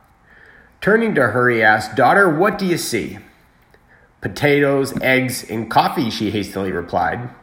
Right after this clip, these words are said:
"Look closer," he said, and touched the potatoes. She did and noted that they were soft. He then asked her to take an egg and break it.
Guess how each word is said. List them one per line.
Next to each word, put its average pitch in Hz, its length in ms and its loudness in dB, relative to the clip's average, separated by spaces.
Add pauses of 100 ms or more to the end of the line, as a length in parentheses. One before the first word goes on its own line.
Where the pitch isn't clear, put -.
(460)
"Look 170 240 2
closer," 123 400 2
he 95 120 -4
said, 92 440 -8
and 104 180 -8
touched - 280 -4
the 104 60 -6
potatoes. - 600 -4 (600)
She 185 160 0
did 135 320 6
and 113 200 -4
noted 117 600 0
that 104 160 -6
they 104 100 0
were 98 160 -2
soft. 92 580 -2 (380)
He 123 140 -2
then 156 240 4
asked 123 260 2
her 127 80 -4
to 107 120 -2
take 107 220 -2
an 98 240 -8
egg 120 360 -2
and 113 180 -6
break 143 240 0
it. - 220 -8